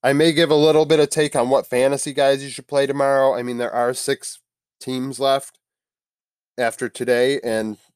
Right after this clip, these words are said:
I mean, maybe you have to make decisions between a, a Washington football team player or a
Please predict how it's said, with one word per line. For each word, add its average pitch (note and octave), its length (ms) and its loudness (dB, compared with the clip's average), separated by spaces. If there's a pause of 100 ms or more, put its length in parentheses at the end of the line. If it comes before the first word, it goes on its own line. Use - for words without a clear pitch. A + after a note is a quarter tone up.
(140)
I A2 60 -6
mean, A2 200 -6
maybe A2 240 -2
you A2+ 140 -4
have A2 240 -2
to - 80 -12
make A2 220 -6
decisions A2+ 520 -6
between G#2+ 380 -6
a, G2+ 180 -2 (420)
a F#2 220 0
Washington A2+ 540 0
football B2 360 0
team A#2+ 280 -6
player A#2 540 2
or G2+ 260 0
a F#2 280 -2